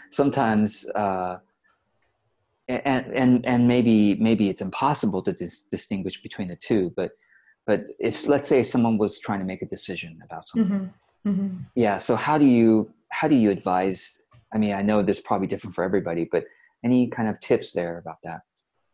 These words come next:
Speaker 2: Well, first of all, I think our higher guidance can come in through our own thoughts. What I would distinguish is, like, years ago when I was first learning this, one of my teachers taught me to distinguish between higher guidance and, like, the ego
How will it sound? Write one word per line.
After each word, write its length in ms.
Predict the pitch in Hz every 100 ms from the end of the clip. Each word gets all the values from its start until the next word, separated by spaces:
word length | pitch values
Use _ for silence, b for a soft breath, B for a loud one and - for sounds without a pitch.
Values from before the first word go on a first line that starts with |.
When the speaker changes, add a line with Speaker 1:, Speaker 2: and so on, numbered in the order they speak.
| _ B B B B B _ -
Speaker 2:
Well, 120 | 311
first 280 | - 480 508
of 120 | 453
all, 140 | 330
I 120 | 269
think 300 | 262 262 240 -
our 200 | 196 196 -
higher 260 | 220 214
guidance 360 | 208 202 196 -
can 300 | - 185 196
come 220 | 202 190
in 180 | 180 180
through 220 | 180 180
our 140 | 170 156
own 220 | 160 165
thoughts. 680 | 151 82 - - - - _ b b b b b b
What 160 | - 220
I 140 | 247
would 180 | 381 370
distinguish 840 | 233 226 - 220 202 196 190 - - -
is, 420 | 208 202 196 190
like, 160 | 190 190
years 240 | 254 262
ago 240 | 233 208 202
when 100 | 190
I 60 |
was 200 | 185 180
first 280 | - 185 -
learning 260 | 202 208 196
this, 220 | 180 180
one 80 | 202
of 80 |
my 120 | 208 208
teachers 360 | 208 202 185
taught 260 | - 185 185
me 100 | 180
to 100 | 180
distinguish 640 | 175 175 185 180 180 -
between 560 | 175 180 185 175 170 202 _ _ _ -
higher 320 | 233 233 226
guidance 580 | 190 175 180 180 - -
and, 100 | 208
like, 180 | 185 180
the 100 | - 196
ego 460 | 196 214 - -